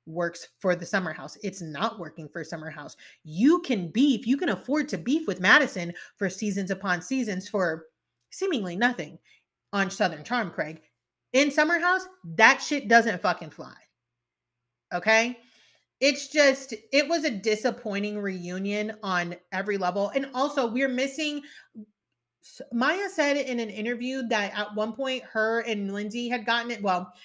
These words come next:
she didn't say it was her and Lindsay. She said she was getting attacked, okay, which I'm gonna s-, gonna assume was from Lindsay. And all of her friends were yelling at Lindsay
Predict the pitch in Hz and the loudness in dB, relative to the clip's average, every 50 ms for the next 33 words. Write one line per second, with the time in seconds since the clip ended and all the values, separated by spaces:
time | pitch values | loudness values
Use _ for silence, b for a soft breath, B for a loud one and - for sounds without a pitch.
0 | B B B - - 254 320 349 339 339 359 330 302 311 311 - 302 311 294 277 | B B B -8 -2 0 0 0 0 0 0 0 0 -2 0 2 2 2 2 2
1 | 254 226 196 208 202 202 - 247 - 240 233 - - 262 - - 302 320 349 392 | 0 0 -2 -6 -8 -8 -10 -8 -6 -8 -8 -8 -12 -16 -14 -12 -10 -8 -8 -6
2 | 392 - - 440 339 320 311 359 339 - - - - - b b b b b b | -2 8 10 12 12 12 12 10 6 2 -6 -6 -6 -6 b b b b b b
3 | _ - 254 - 277 294 277 277 277 285 285 254 214 226 196 214 196 196 196 190 | _ -4 -2 2 2 4 6 6 6 4 4 0 -2 -2 0 0 -2 -2 -4 -6
4 | 180 185 - 208 180 190 196 190 - 185 175 175 185 185 180 180 175 - 202 196 | -6 -8 -8 -6 -6 -4 -6 -4 -6 -6 -8 -8 -10 -8 -8 -10 -10 -8 -8 -8
5 | 180 156 156 151 160 156 180 - b b b b b b b b b b b _ | -8 -8 -8 -10 -10 -10 -12 -12 b b b b b b b b b b b _
6 | _ _ _ _ _ 254 254 254 247 233 226 220 214 - - 214 214 233 262 247 | _ _ _ _ _ 4 6 6 8 6 6 4 2 -2 2 4 4 6 6 8
7 | 262 269 262 269 269 240 240 240 233 226 226 214 214 202 208 202 208 214 208 208 | 6 6 6 4 0 0 0 0 -2 -2 -2 -2 0 0 0 0 0 -2 -2 0
8 | 196 190 175 170 185 190 202 202 208 202 196 190 160 147 143 151 156 | -2 -2 -2 -2 -4 -2 -2 -2 -2 -4 -6 -8 -10 -10 -10 -14 -18